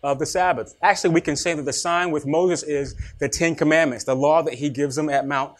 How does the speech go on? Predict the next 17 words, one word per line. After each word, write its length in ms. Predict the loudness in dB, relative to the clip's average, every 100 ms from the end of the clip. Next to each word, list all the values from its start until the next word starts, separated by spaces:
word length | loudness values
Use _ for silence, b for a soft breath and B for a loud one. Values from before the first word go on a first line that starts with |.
| b
Sinai. 720 | -12 0 2 4 2 -4 -6 -10
But, 280 | -2 -2 -2 B _
uh, 240 | -2 0
one 240 | 2 2 4
of 80 | 4
those 400 | 4 2 0 -8 -8
Ten 180 | -6 -4
Commandments 440 | -2 -2 -4 -6
is 160 | -6 -6
this 160 | -2
idea 340 | 0 0 0 -2
of 140 | -6
keeping 560 | -8 -4 -4 -4 -6 -6
the 80 |
Sabbath, 400 | -4 0 0 0 -6
of 180 | -10 -4
operating 760 | 4 4 4 2 2 0 -2 -8